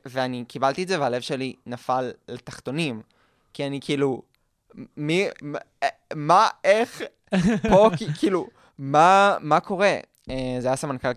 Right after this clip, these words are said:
Speaker 1: של קשת, אה, בלוס אנג'לס, אה, ובאמת היה לנו אחרי זה שיחה, אה, מרתקת,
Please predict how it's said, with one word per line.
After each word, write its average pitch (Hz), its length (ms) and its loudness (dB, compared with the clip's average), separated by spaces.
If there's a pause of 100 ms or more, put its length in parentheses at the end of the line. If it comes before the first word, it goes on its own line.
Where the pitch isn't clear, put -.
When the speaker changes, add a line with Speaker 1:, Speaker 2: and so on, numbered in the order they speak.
Speaker 1:
של 131 320 -4
קשת, 156 380 -8
אה, 120 40 -2 (420)
בלוס 113 500 -8
אנג'לס, 190 580 -4
אה, 123 60 -10 (360)
ובאמת 113 420 -8
היה 127 180 -2
לנו 120 260 -10
אחרי - 240 -8
זה 127 240 -6
שיחה, - 520 -6 (220)
אה, 120 60 -16 (280)
מרתקת, 120 800 -8